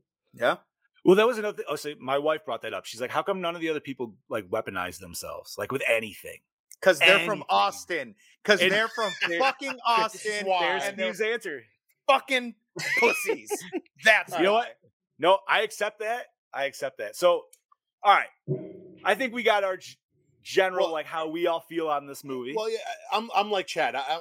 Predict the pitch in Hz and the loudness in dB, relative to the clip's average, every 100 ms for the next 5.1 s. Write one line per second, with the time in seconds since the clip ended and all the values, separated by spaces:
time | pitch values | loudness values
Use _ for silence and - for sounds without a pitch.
0 | 143 160 175 185 147 131 139 139 123 123 | -4 -6 -2 -2 -2 -2 -4 -4 -10 -12
1 | 110 113 110 110 104 113 - 120 120 113 | -8 -6 -6 -8 -14 -16 -12 -4 -2 -2
2 | 113 117 117 104 104 - 113 - 107 104 | -2 -4 -2 0 -2 -6 -12 -8 -6 -6
3 | 101 101 101 117 104 107 - - _ _ | -8 -8 -8 -2 -2 -2 -10 -20 _ _
4 | - 131 - - 123 160 170 196 196 196 | -2 -2 -2 2 6 6 4 0 0 -4